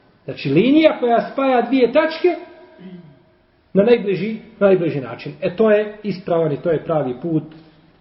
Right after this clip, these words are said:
a svi drugi puteljci vode u vatru. Jer je došlo u hadisu koga bilježi imam Nesai i Darib imam Ahmed od Ibn Mesauda da je poslanik, sallallahu alejhi ve sellem, jednoga dana bio sa ashabima i povukao je jednu crtu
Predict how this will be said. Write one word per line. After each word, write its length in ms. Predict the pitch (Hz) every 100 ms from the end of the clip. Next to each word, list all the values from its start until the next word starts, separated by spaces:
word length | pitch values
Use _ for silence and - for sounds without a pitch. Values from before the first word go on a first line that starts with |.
| _ _ _ _ _ _ _ - _ _ _ _ -
a 280 | 139 135 -
svi 220 | - 185
drugi 260 | 160 160 -
puteljci 520 | 127 135 139 143 -
vode 300 | 123 123 127 -
u 60 | 131
vatru. 360 | 151 - - - - _ _
Jer 120 | 131 123
je 60 |
došlo 380 | 143 165 190 185 151
u 40 | 127
hadisu 400 | 131 156 - 202 - - -
koga 180 | 135 135
bilježi 240 | 151 151
imam 240 | 160 135 127
Nesai 440 | 120 - 151 127
i 40 |
Darib 260 | 123 156 135
imam 220 | 131 131
Ahmed 300 | 147 - 214 214 - - - - - -
od 160 | 160 180 170 - - - - - - - - - - _ _ _ - -
Ibn 160 | 147 147
Mesauda 480 | 175 175 156 151
da 80 | 139
je 120 | 131
poslanik, 440 | 131 120 143 151 143
sallallahu 260 | 123 127
alejhi 140 | 160 151
ve 60 |
sellem, 140 | 127 139
jednoga 180 | 131 131
dana 220 | 151 127
bio 180 | 143 123
sa 180 | 127
ashabima 560 | 123 - 156 165 190 170
i 60 | 151
povukao 560 | - 175 143 - 143 139
je 80 |
jednu 160 | 139 160
crtu 400 | - 185 180